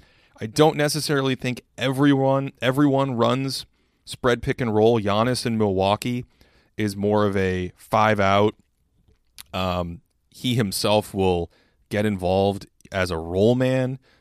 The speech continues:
in screening action, elbow stuff, offensive rebounding, and of course transition, right? So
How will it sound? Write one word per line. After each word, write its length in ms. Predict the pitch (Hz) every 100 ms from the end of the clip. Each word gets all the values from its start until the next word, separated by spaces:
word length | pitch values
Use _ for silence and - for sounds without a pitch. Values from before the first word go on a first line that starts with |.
| -
in 100 | 87
screening 480 | - - 123 127 123
action, 540 | 123 120 - 123 120
elbow 380 | 107 107 117 117
stuff, 580 | 113 - 120 117 - _ _ _ _ -
offensive 480 | 110 113 104 80
rebounding, 680 | 92 120 117 117 117 113 110 - -
and 100 | 110
of 60 | -
course 200 | 120 -
transition, 600 | 113 92 127 143 82 - - _ _ -
right? 240 | 110 117 _ -
So 320 | - 123